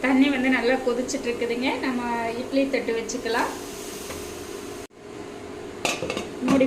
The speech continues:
போட்டுடலாங்க. பத்து நிமிஷம் வேகட்டும். நல்லாவே வெந்துடுச்சுங்க.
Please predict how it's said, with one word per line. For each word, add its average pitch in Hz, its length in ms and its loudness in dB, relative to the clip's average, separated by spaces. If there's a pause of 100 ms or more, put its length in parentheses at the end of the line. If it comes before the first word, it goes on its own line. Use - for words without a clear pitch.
போட்டுடலாங்க. 247 520 4 (120)
பத்து 254 260 0
நிமிஷம் 240 360 2
வேகட்டும். 247 520 2 (3500)
நல்லாவே 233 360 0 (120)
வெந்துடுச்சுங்க. 226 600 -2